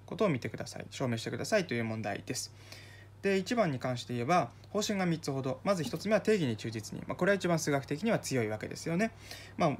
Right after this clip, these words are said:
文句なしという感じです。で、二番目は、重根条件。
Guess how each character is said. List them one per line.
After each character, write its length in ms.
文 180
句 80
な 140
し 200
と 100
い 20
う 20
感 160
じ 60
で 80
す。 140
で、 80
二 100
番 120
目 100
は、 220
重 120
根 160
条 140
件。 160